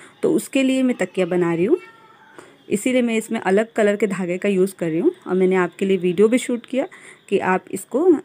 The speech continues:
आप भी इसे बनाना सीख सकते हैं। तो देखिए,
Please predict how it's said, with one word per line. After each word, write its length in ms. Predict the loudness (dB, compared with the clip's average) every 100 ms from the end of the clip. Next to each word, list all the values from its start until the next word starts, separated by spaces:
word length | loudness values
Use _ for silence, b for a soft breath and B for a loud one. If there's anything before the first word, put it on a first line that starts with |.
| -2
आप 120 | -2
भी 160 | -2
इसे 180 | -2 -2
बनाना 340 | -2 -2 -2 -4
सीख 240 | -8 -14
सकते 340 | -14 -18 -18
हैं। 100 | -20 -20 _ _
तो 60 | -8
देखिए, 340 | -8 -6 -8